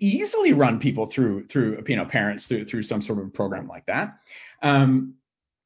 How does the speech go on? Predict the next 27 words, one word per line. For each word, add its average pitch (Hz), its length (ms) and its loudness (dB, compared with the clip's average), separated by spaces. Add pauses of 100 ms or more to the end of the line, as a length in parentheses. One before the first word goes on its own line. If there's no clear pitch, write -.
(180)
you 170 100 2
know, 151 120 8
wh-, 160 220 6
th-, 160 140 6
this 208 160 4
is, 220 160 2
this 226 180 2
is 247 120 2
where 170 180 6
I 143 100 4
think 139 220 0
that 135 120 0
entrepreneurship 135 920 2
is 127 180 -4
such - 440 -4
an 127 180 -4
epic 160 360 -6
tool, - 480 -6 (420)
right? 202 280 0
I 185 40 -4
mean, 208 220 4
just 262 220 -6
because 277 320 -2
that's 180 400 -2 (1300)
might 233 340 4
sound 170 400 0
ideal 123 800 0